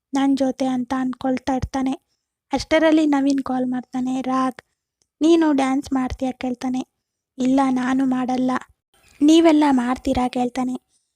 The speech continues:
"ನಾವು ನಿನ್ನೆ ಮಾಡಿರೋ ಡ್ಯಾನ್ಸ್ ಮಾಡೋದು." "ಯಾಕೋ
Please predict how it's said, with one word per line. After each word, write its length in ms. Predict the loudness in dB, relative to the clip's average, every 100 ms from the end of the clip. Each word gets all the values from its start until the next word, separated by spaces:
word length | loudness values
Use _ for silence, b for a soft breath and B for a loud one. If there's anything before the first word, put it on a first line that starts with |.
| _
"ನಾವು 300 | -4 -2 2
ನಿನ್ನೆ 300 | 2 4 4
ಮಾಡಿರೋ 420 | 4 2 2 2 2
ಡ್ಯಾನ್ಸ್ 320 | 2 -2 -4 -4
ಮಾಡೋದು." 420 | -2 -2 -2 -2 -6 _ _ _ _ -4
"ಯಾಕೋ 380 | -2 -2 0